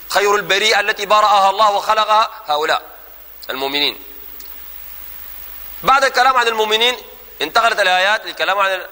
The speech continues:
الكافرين، آيتان تتكلمان عن الكافرين: "إن الذين كفروا سواء عليهم أأنذرتهم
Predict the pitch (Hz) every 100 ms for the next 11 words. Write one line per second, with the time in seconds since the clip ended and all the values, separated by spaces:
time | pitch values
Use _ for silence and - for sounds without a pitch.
0 | - 143 175 170 175 190 135 - - -
1 | - - - - - - - - - -
2 | 143 147 170 185 202 - - - - -
3 | - 135 139 139 135 135 175 196 185 175
4 | 160 156 151 135 - - - - - 135
5 | 156 156 151 160 156 170 170 185 202 -
6 | - - - - - 139 156 165 170 151
7 | 156 170 170 190 - - - - - 135
8 | 147 175 175 185 185 202